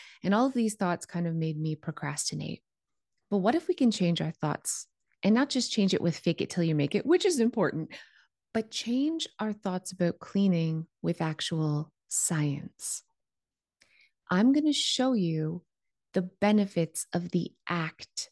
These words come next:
of cleaning today. That's what we're talking about. And I'm hoping that you clean while you listen to this, or do something. Do your dishes, put away laundry,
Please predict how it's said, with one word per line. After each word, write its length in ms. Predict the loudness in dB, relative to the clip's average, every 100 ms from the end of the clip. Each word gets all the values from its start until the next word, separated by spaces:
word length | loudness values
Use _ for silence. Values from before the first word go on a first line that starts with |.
| _
of 240 | -4 -4 -6
cleaning 480 | -4 -2 0 -4 -8
today. 380 | -6 -4 -4 -2
That's 200 | 0 0
what 100 | 0
we're 100 | -2
talking 400 | -4 -8 -6 -8
about. 320 | -6 -8 -10 _ _ _ _ _ _ _ -20 -20 -8
And 140 | -2 0
I'm 100 | 0
hoping 560 | 0 0 2 0 0
that 140 | 0 -2
you 100 | -2
clean 320 | 0 2 2
while 160 | 0
you 120 | 0 -2
listen 360 | -6 -6 -8
to 100 | -8
this, 320 | -6 -6 -6 -2
or 140 | 0
do 260 | 0 0 0
something. 680 | -2 -2 -2 -2 -4 -6 -8 _ _ 0
Do 80 |
your 160 | 2 2
dishes, 560 | 2 2 0 -2 -6 -16 _ _ _ _ _ -6
put 140 | 0 4
away 160 | 4
laundry, 680 | 4 4 4 4 4 2